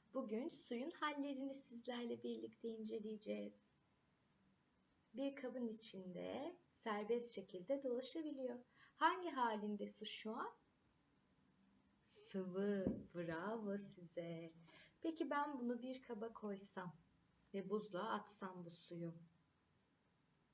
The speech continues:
Donsa? Katı. Bravo.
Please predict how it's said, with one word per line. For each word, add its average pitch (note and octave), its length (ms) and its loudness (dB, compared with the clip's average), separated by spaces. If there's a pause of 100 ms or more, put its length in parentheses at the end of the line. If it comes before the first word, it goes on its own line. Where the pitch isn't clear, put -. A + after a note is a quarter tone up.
(300)
Donsa? G3 560 -2 (2000)
Katı. F#3+ 920 0 (200)
Bravo. F3 880 0